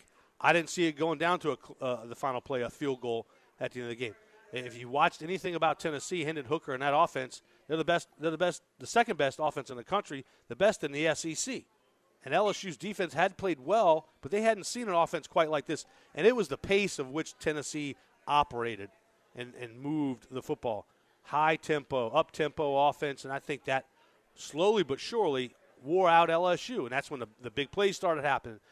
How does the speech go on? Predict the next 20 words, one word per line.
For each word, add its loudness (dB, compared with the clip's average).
And, -8
and -10
look, -4
one 2
of 0
the 0
things -4
you -8
notice -2
right 2
away -2
about -2
Tennessee -6
is -10
all 0
their 4
receivers, -2
they're 0
almost 0
all 4